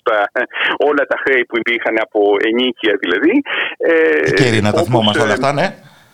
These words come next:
Speaker 1: ε, κατήργησε το, την, ε, νυχτερινή εργασία για τους αρτοποιούς, ένα πολύ μεγάλο επίσης πάγιο αίτημα του, ε, του εργαζόμενου, των εργαζόμενων στο, στο, στο Παρίσι. Πήρε λοιπόν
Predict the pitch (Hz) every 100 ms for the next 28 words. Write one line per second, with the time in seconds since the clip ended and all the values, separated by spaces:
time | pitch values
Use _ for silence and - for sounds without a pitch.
0 | _ _ _ _ _ _ _ - - -
1 | 139 151 143 156 139 143 147 131 123 117
2 | 113 110 - 131 120 113 110 107 104 135
3 | 131 135 117 117 127 104 110 - 127 123
4 | 120 113 - - 117 135 - 117 113 156
5 | - 151 - - 123 123 123 107 107 107
6 | 107 107 110 113 - 113 110 107 107 -
7 | 104 101 - 98 95 90 - - - -
8 | - 120 117 131 120 127 143 131 127 123
9 | 123 123 127 139 127 120 117 - 123 113
10 | 110 107 104 - 117 - 127 123 165 233
11 | 247 247 226 208 220